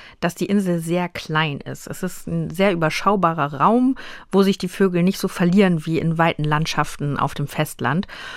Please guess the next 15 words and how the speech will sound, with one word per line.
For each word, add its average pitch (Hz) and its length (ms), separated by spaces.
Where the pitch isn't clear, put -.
Und 180 160
ein 165 180
weiterer 214 360
Faktor 214 400
ist, 214 240
dass 180 160
es 180 280
sehr 196 400
viele 208 300
Beobachter 175 840
auf 147 120
diesem 143 320
kleinen 139 300
Raum 135 340
gibt. - 240